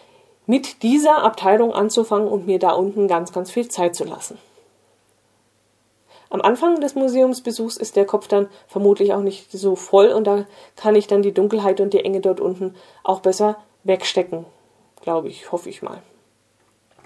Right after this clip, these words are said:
Nach dem Museumsbesuch knurrte mir dann der Magen.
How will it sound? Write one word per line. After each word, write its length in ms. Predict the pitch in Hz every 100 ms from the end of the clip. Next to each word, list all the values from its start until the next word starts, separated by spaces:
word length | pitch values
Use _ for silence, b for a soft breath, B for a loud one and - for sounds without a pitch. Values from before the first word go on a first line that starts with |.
| _ _ _ _ _ b b b b b b _
Nach 420 | 180 190 202 269
dem 180 | - 330
Museumsbesuch 1000 | 302 294 285 285 - 262 254 262 - - -
knurrte 340 | - 208 214
mir 160 | 226 214
dann 360 | 202 214 208 - _ _ _ -
der 120 | 220
Magen. 480 | 208 175 165 160 131